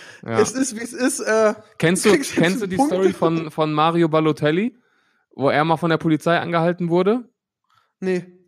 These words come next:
Speaker 1: Äh, der ist mal von der Polizei angehalten worden,
Speaker 2: Mario
Speaker 1: hat dann noch
Speaker 2: Balotelli, klär ich einmal auf, äh, italienischer Nationalspieler,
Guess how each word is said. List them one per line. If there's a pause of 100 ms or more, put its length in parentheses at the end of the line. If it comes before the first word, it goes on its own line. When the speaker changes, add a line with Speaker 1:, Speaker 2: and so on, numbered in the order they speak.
(140)
Speaker 1:
Äh,
der
ist
mal
von
der
Polizei
angehalten
worden,
Speaker 2:
Mario
Speaker 1:
hat
dann
noch
Speaker 2:
Balotelli,
klär
ich
einmal
auf,
äh,
italienischer
Nationalspieler,